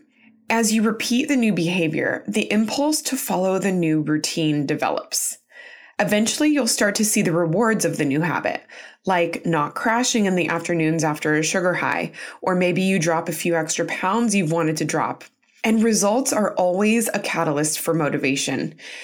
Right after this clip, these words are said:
You'll be so stoked on this new behavior, more than you'll feel the urge to go back to the bad habit. And lastly, prepare for slip-ups.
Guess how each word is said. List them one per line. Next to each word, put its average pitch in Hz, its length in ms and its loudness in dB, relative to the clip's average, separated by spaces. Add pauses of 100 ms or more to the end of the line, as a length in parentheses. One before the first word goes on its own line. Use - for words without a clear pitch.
(160)
You'll 202 160 2
be 196 160 2
so 196 300 2
stoked 185 400 0
on 185 100 2
this 170 220 0
new 160 100 2
behavior, 160 760 0 (300)
more 220 300 4
than 247 160 2
you'll 220 160 2
feel 185 320 0
the 185 160 0
urge 165 300 2
to 208 120 0
go 185 160 0
back 151 540 -2
to - 120 -4
the 165 120 0
bad 139 320 -2
habit. - 440 -6 (400)
And 254 220 2
lastly, 156 680 -2 (240)
prepare 226 640 -2
for 226 180 0
slip-ups. - 800 -2